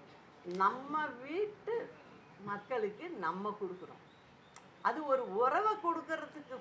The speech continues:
குறிக்கிறதுக்காக கொடுக்கப்பட்டது அது. ஆனா, நீங்க அதை வாக்கு வங்கிக்காக மாத்தி கொண்டு போறீங்க. கொண்டு போறது ரொம்ப பெரிய தவறு. அது மட்டும் இல்ல,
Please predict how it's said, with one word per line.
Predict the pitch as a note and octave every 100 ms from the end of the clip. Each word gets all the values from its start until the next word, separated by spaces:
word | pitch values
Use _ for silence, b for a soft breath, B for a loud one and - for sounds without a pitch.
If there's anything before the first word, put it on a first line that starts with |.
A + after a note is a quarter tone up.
| -
குறிக்கிறதுக்காக | D4 E4 - D#4+ D4 E4 - D4+ D#4 - -
கொடுக்கப்பட்டது | D4+ D#4+ D4 C4+ B3 B3 G3+
அது. | F3+ - - - - - - - - - -
ஆனா, | A3 D#4 F4
நீங்க | C#4 B3+ F4 G4+ G#4 G4
அதை | D#4 C#4+ A3+
வாக்கு | A3 B3+ F4 F4 F4 D#4
வங்கிக்காக | D4+ D4+ - C4+ C#4 D4+ E4
மாத்தி | A#3 A#3 A#3+
கொண்டு | G3+ F#3 F#3
போறீங்க. | E3+ C3+ B2+ - - - - - - - -
கொண்டு | B3+ D4
போறது | E4+ C#4+ C#4+ C#4 C#4
ரொம்ப | A3+ G#3+ C4+
பெரிய | C4+ C4+ C#4+ -
தவறு. | F#3 F3 D3 - - - - - - - - - - -
அது | - A3
மட்டும் | C#4+ D4 - F4
இல்ல, | A#3+ D3